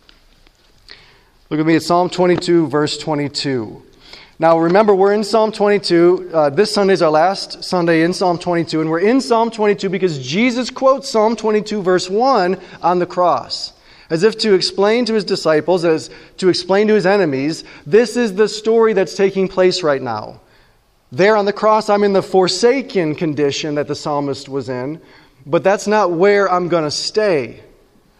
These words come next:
I don't believe that's where I'm gonna stay. Jesus was believing the message of Psalm twenty-two. It was nourishing him. It was strengthening him for the cross, on the cross. That's where his mind went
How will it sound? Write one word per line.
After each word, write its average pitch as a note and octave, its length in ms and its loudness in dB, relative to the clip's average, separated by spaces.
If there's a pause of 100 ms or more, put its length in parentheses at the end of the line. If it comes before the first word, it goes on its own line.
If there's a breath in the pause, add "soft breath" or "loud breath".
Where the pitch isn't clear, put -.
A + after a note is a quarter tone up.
I F#3 100 4
don't G#3+ 140 2
believe A3 380 2
that's G#3+ 200 2
where G3 140 4
I'm F3+ 80 0
gonna E3+ 180 0
stay. E3+ 340 0
Jesus F3+ 320 -4
was F3+ 120 -6
believing G3 560 2
the G3 80 2
message E3+ 360 -4
of D3 80 -6
Psalm E3 260 -2
twenty-two. D3 600 -4 (640 soft breath)
It F3 100 4
was F#3 200 4
nourishing G3+ 540 2
him. D3 180 -2
It D#3 60 0
was E3 140 -2
strengthening G3 600 0
him C#3+ 280 -4 (220 loud breath)
for A3+ 340 4
the A3+ 100 2
cross, C#3+ 500 0
on G#3+ 360 0
the G3+ 80 0
cross. B2+ 400 -2
That's C#3+ 160 -10
where F3+ 180 2
his F3 100 0
mind C#3+ 320 -2
went B2+ 280 -6